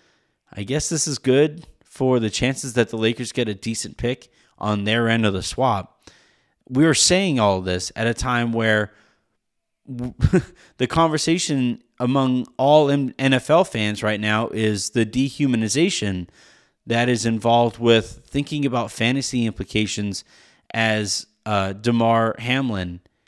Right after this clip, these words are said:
it potentially died. You know, I, I hate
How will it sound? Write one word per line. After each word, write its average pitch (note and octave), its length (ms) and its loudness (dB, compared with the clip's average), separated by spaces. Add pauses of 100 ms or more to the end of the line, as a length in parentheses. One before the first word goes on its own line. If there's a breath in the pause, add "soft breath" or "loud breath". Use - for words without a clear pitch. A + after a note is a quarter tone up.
(160)
it - 520 -12
potentially A#2 560 -4
died. G#2 440 -8 (480)
You F#2 120 -6
know, F2+ 300 -4 (120)
I, C3 220 2 (240)
I - 140 -2
hate E3 440 -2